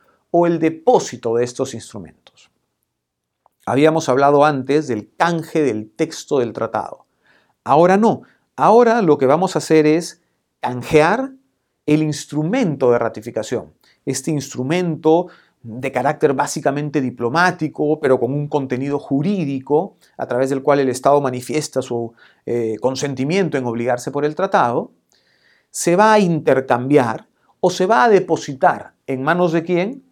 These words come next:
Pues del depositario del tratado. Entonces, el depósito de estos instrumentos o el canje de estos instrumentos de ratificación, aceptación, aprobación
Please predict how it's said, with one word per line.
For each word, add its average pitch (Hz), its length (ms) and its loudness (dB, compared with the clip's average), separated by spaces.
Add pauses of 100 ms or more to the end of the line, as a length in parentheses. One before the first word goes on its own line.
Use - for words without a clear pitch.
(120)
Pues 135 220 -2
del 131 160 2
depositario 127 840 0
del 98 140 -8
tratado. - 440 -16 (1000)
Entonces, 135 600 -2
el 143 200 2
depósito 135 720 0
de 131 60 2
estos 135 260 -6
instrumentos 135 720 -8 (280)
o 139 140 4
el 135 260 2
canje 175 580 0
de 123 100 -2
estos 139 280 -6
instrumentos 131 640 -6
de 123 80 -4
ratificación, 117 920 -2 (320)
aceptación, - 800 -2 (260)
aprobación 120 840 -2